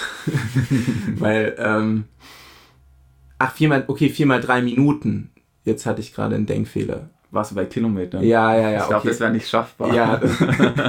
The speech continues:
Speaker 1: Nee, okay, viermal, doch, das find ich realistisch und das ist eigentlich auch, ähm, find ich, ein, ein schöner Einstieg, so um, um das Tempo in die Beine zu kriegen. Das ist auf jeden Fall machbar.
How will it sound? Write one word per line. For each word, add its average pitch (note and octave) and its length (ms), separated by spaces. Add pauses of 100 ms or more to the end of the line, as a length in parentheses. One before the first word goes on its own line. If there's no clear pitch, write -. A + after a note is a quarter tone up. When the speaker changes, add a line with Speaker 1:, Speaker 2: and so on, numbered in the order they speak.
(540)
Speaker 1:
Nee, C3+ 260
okay, B2+ 240
viermal, C#3 400 (180)
doch, D3 160
das D3+ 200
find F#3 180
ich - 140
realistisch E3 640
und C3 160
das C3 200
ist C#3 160
eigentlich B2+ 440
auch, A2+ 580
ähm, A#2 240
find A2+ 320
ich, A2+ 160
ein, G#2+ 600
ein A2+ 40
schöner A2+ 460
Einstieg, G#2+ 600
so - 180
um, - 720 (560)
um G#2+ 100
das - 160
Tempo G#2+ 320
in A2 80
die A2 80
Beine A2 360
zu B2 160
kriegen. A#2 440
Das A2 180
ist A2+ 140
auf A2 160
jeden A2+ 160
Fall G#2+ 240
machbar. B2 720